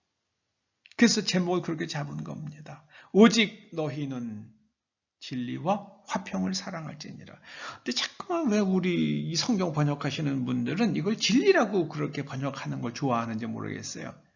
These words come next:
그러니까 이치, 진리라는 건 참된 이치잖아요. 이치.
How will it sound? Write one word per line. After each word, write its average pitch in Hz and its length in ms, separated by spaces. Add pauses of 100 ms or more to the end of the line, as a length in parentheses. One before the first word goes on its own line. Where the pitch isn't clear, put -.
(380)
그러니까 214 220 (840)
이치, 220 800
진리라는 202 580
건 202 240
참된 214 840 (180)
이치잖아요. 190 680
이치. 190 640